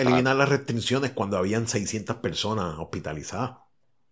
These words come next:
Speaker 2: Es una loquera.
Speaker 1: No, claro que, claro que no, pero ya, ya, ya pasamos el millón de la, con las dos dosis.
Speaker 2: Ujú.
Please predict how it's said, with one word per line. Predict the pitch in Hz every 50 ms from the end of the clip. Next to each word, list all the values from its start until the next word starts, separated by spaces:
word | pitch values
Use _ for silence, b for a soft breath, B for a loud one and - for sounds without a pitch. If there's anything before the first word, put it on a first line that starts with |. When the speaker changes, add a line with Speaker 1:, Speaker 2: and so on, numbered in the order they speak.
| _ -
Speaker 2:
Es | -
una | 73 82 98 123 143 135
loquera. | 92 71 - 98 113 - - 73 76
Speaker 1:
No, | 87 101 131
claro | - 143 104 95 98 104
que, | 104 107
claro | 98 90 82 82 90 90
que | 107 139
no, | 170 170 175 170 -
pero | - 117 104 98
ya, | 92 90 85 82 85 87 95 110
ya, | 143 165 160 147 139 127
ya | 113 110 101
pasamos | - 101 - 127 123 131 135 139
el | 139
millón | 143 143 139 131 131 131 135 147
de | 151 143
la, | 143 135 127 120
con | - 120 110
las | 107 107
dos | - 120 123 123
dosis. | - 123 143 160 160 - - - 151 147 143 143 143 -
Speaker 2:
Ujú. | 120 104 95 117 143 160 170 196